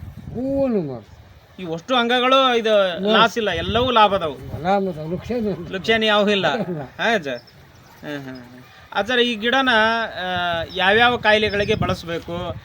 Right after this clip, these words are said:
Speaker 2: ಯಾ-, ಯಾವ್ಯಾವ ಕಾಯಿಲೆಗಳಿಗೆ ಏನೇನನ್ನ ಬಳಸ್ಬೇಕು ಅನ್ನೋದ್ರ ಬಗ್ಗೆ ಒಂದ್ ಸ್ವಲ್ಪ ಹೇಳ್ರಿ ಅಜ್ಜರ.
Speaker 1: ಕಾಯಿಲೆ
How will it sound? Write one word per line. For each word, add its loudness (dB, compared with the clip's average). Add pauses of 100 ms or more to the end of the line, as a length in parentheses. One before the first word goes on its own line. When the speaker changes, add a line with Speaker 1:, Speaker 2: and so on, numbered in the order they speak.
(180)
Speaker 2:
ಯಾ-, 0
ಯಾವ್ಯಾವ 2
ಕಾಯಿಲೆಗಳಿಗೆ 4
ಏನೇನನ್ನ 0 (120)
ಬಳಸ್ಬೇಕು -2
ಅನ್ನೋದ್ರ -4
ಬಗ್ಗೆ -4
ಒಂದ್ -4
ಸ್ವಲ್ಪ -6
ಹೇಳ್ರಿ -2
ಅಜ್ಜರ. -4 (800)
Speaker 1:
ಕಾಯಿಲೆ 2